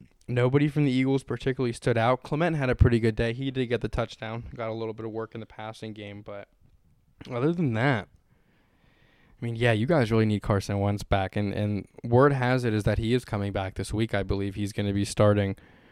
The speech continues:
for you guys against the Colts, I believe, coming up this week. And stay tuned for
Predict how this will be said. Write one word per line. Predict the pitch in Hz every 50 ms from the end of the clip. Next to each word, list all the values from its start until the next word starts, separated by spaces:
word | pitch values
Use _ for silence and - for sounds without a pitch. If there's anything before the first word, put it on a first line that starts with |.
| - - - _ _
for | - - - 113
you | 107 107
guys | 117 110 101 101 101 98
against | 104 104 113 104 98 98 - - - -
the | - 107 101 101 101 -
Colts, | - - 139 151 - - - - - - -
I | -
believe, | 110 117 110 107 98 -
coming | - - 107 104 104 98
up | 98 -
this | 110 - - -
week. | 104 101 - - - - _ _ _ _ _ _ _ _ _ _ _ _ _ -
And | 123 127 127 123 120 117 110 -
stay | - - 127 127
tuned | 120 - - 127 127 123 120 117
for | - - - 113 110 107 104 104 101